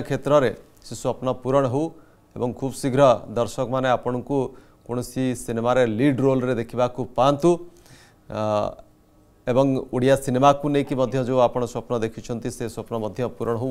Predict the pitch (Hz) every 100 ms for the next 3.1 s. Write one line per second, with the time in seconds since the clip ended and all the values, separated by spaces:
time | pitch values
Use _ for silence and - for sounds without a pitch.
0 | 113 117 117 113 107 113 135 123 - -
1 | - _ _ - 107 110 110 - 123 123
2 | 127 123 113 123 117 123 120 113 113 113